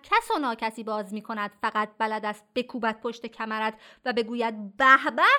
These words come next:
خودش را کنار کشید تا وارد خانه شویم. اما بدترین اتفاق این است که وقتی وارد یک مهمانی می‌شوی، یک مشت آدمی که قرار بوده روزی شوهرت شوند،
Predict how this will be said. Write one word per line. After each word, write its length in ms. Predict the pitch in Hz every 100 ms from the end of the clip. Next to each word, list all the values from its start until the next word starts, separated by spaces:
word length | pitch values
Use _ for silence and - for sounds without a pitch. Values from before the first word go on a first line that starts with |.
| - - _
خودش 460 | - 254 277 247 240
را 60 |
کنار 380 | 214 226 233 427
کشید 360 | 415 427 415 415
تا 160 | 269
وارد 560 | 202 202 202 214 269 277 _ _
خانه 340 | - 220 190 175
شویم. 500 | - 180 - - 202 _ _ _ _ _ _ _ _ _ _ _
اما 520 | 254 240 240 254 254 247 _ _ _ 294
بدترین 720 | 277 - _ - 262 254 254
اتفاق 540 | 254 277 262 311 311
این 180 | 302 294
است 320 | 294 285 -
که 120 | 285 247
وقتی 380 | 233 294 - 359
وارد 340 | 285 269 262 240
یک 320 | 240 262 -
مهمانی 460 | 247 240 240 226
می‌شوی، 400 | 226 233 233 226
یک 560 | 277 302 302 339 339 -
مشت 340 | 269 240 - -
آدمی 640 | 254 247 233 262 302 269
که 140 | 247 262
قرار 540 | - 240 240 269 285
بوده 300 | 262 269 269
روزی 360 | 262 269 262 277
شوهرت 720 | - 277 240 254 415 349 302
شوند، 520 | - 226 254 403 466